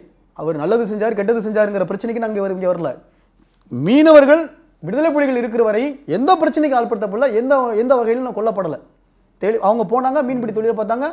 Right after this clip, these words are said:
இல்ல விடுதலை புலிகளினால், விடுதலை புலிகளுடைய கப்பல் படையினால் மீனவர்கள் யாராவது சுட்டுக் கொல்லப்பட்டிருக்காங்களா, இல்ல அடித்து சிதைக்கப்பட்டிருக்காங்களா அப்படிங்கிற வரலாறு எங்கேயாவது ஒரு இடத்துல பதிவு பண்ணு. சிங்கள ராணுவ வீரர்களையோ, சிங்கள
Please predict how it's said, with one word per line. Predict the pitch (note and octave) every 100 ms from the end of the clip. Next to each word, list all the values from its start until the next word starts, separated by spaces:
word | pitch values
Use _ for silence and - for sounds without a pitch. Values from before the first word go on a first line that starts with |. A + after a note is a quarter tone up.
| - - _
இல்ல | A3 D4+
விடுதலை | A3 D#4 G4+ G4+
புலிகளினால், | F#4 F4 D#4+ D#4 A#3 - -
விடுதலை | A#3 D4 A#3+
புலிகளுடைய | A#3 G#3
கப்பல் | A3 G#3+ F#4 E4+
படையினால் | D4 C4+ A#3 D#3 - _ _ _ _ _
மீனவர்கள் | G3 A3+ G#3 E3+
யாராவது | D#3 D#3+ D#3+
சுட்டுக் | C#3 E3 D#3+
கொல்லப்பட்டிருக்காங்களா, | C#3+ C3 B2+ B2 D3+ B3 - - _ _ _ _ _ -
இல்ல | G#3 G#3+
அடித்து | G3+ A#3+ A3
சிதைக்கப்பட்டிருக்காங்களா | F#3 A3+ G#3+ F3 D#3 D3 G3+ A#3 G3
அப்படிங்கிற | A#3 C4 A3
வரலாறு | G#3+ D4 D4+
எங்கேயாவது | A#3+ F4 G4+ G4+ F#4
ஒரு | C#4+
இடத்துல | C4
பதிவு | G#3+ A#3
பண்ணு. | F3+ - _ _
சிங்கள | - D#3 G#3+ G3+ G3+ G3 F#3 F3+ F3 D#3
ராணுவ | C#3 E3+ A#3 G#3+
வீரர்களையோ, | G3 F3+ F3 E3+ F#3 G3+
சிங்கள | - G#3+ G#3